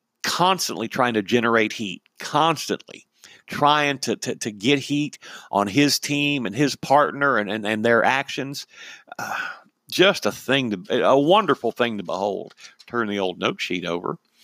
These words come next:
Uh, first fall went to Dynasty. The second fall, uh, went to the Hart Foundation. Uh, the third fall,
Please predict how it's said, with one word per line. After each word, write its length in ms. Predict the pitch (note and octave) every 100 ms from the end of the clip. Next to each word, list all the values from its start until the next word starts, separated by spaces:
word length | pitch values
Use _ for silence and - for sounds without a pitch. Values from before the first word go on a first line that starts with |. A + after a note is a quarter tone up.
| - - - - - -
Uh, 800 | A2+ A#2+ B2 A#2 A#2 A#2 A#2 A2+
first 320 | F3 F3 -
fall 260 | D#3+ D#3+
went 200 | D#3+ D#3
to 80 | B2+
Dynasty. 680 | A2+ C#3+ F#3 F#3 - F3+ F3
The 140 | A#2+
second 400 | G#2 - D3+ C#3
fall, 640 | C3 D3+ D3+ D3+ C#3+ C#3 -
uh, 280 | G#2 G2+ E2+
went 200 | B2+ C3+
to 60 | G#2+
the 100 | G#2
Hart 240 | C#3+ D3+
Foundation. 760 | - D3+ D3 C#3+ D3 D3 C#3+ C#3+ - - - - - -
Uh, 240 | - G#2
the 120 | A2 G#2+
third 400 | - A#3+ C#4+ F#3
fall, 540 | F#3 F3+ F3 E3+ -